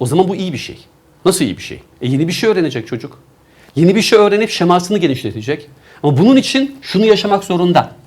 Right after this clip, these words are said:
Dengesizliği yaşayacak. Dengesizlik yaşamazsa biliş yapısının gelişme ihtimali olmayacak çünkü. Dengesizlik yaşanmıyorsa yeni hiçbir şeyle karşılaşmıyor demektir. Bildiği,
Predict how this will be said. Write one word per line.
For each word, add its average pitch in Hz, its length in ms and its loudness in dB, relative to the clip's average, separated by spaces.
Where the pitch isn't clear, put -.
Dengesizliği 170 580 0
yaşayacak. 135 540 -4
Dengesizlik 226 580 2
yaşamazsa 220 760 0
biliş 220 360 2
yapısının 127 520 -2
gelişme 180 420 -2
ihtimali 175 460 -2
olmayacak 156 560 -2
çünkü. 73 380 -18
Dengesizlik 220 420 2
yaşanmıyorsa 233 540 0
yeni 202 160 0
hiçbir 240 180 -6
şeyle 220 280 -2
karşılaşmıyor 175 640 0
demektir. 90 440 -10
Bildiği, 202 640 2